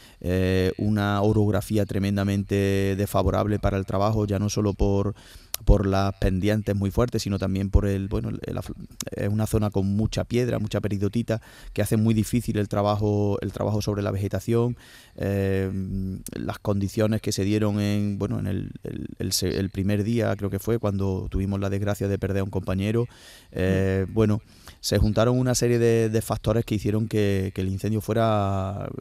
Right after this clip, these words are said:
Speaker 1: eh, muy extremo en cuanto a todo, comportamiento, dificultad en el trabajo,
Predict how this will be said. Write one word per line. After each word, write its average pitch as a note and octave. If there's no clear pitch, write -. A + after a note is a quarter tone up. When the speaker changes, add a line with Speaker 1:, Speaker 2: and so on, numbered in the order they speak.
Speaker 1:
eh, -
muy G#2
extremo G2
en F#2+
cuanto F#2+
a F#2
todo, F#2+
comportamiento, G#2+
dificultad G2+
en G2
el G2
trabajo, A2